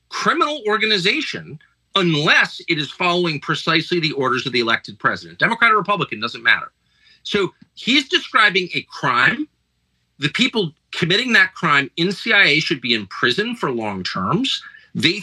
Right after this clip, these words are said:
that's the great threat to democracy right there. And the fact that no one on that set could even see that tells you how deeply corrupted they are. That's terrifying. And it's true, I happen to know. And I could bore you for hours, again, since I spent my life there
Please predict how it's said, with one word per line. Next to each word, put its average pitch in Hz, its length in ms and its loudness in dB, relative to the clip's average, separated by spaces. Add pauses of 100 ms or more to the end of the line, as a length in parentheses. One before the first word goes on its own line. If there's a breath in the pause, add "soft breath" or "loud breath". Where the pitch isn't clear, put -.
(120)
that's 175 420 0
the 208 100 -2
great 160 380 0
threat - 260 2
to 170 140 -14
democracy 156 560 0
right 104 260 -6
there. - 260 -8 (420 soft breath)
And 151 120 2
the - 60 0
fact 220 320 2
that - 160 -4
no 147 200 0
one 226 140 0
on 208 120 4
that 190 180 2
set 214 340 2 (580)
could 170 140 0
even 139 240 -8
see 370 400 -4
that 95 260 -2 (120)
tells 190 320 -2
you 180 80 0
how 147 180 0 (220)
deeply 160 580 2 (100)
corrupted 113 520 -2
they 85 120 -8
are. 73 120 -6
That's 180 200 -2
terrifying. 262 600 0
And 339 200 4
it's - 160 -4
true, - 440 -2
I - 100 2
happen 92 340 -8
to 80 60 -14
know. 82 300 -12 (260 loud breath)
And 120 100 2
I 139 80 4
could 151 200 -4
bore 139 160 0
you 127 120 2
for 120 200 0
hours, 196 340 2
again, 131 240 -2
since 123 240 -10
I 117 40 -4
spent 139 220 -4
my 120 120 -2
life 185 320 0
there 101 280 -6